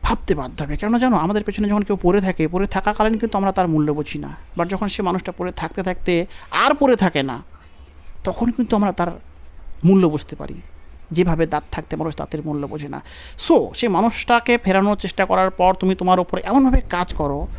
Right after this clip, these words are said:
এবং এমনভাবে থাকো যে তুমি নিজেকে move on করে নিতে পেরেছো। আমি জানি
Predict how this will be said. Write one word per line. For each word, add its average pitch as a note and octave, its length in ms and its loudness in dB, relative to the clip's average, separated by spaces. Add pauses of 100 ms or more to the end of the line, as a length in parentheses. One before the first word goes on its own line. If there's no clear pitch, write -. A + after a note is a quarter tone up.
(340)
এবং B3+ 160 4 (300)
এমনভাবে D4 400 6 (120)
থাকো A#3 260 4 (680)
যে E4+ 100 6 (640)
তুমি C#4+ 200 4
নিজেকে B3 260 0
move G3 140 4
on F#3+ 120 4
করে E3+ 160 4
নিতে D#3 200 0
পেরেছো। - 300 -8
আমি C4+ 80 6 (100)
জানি D#4 200 6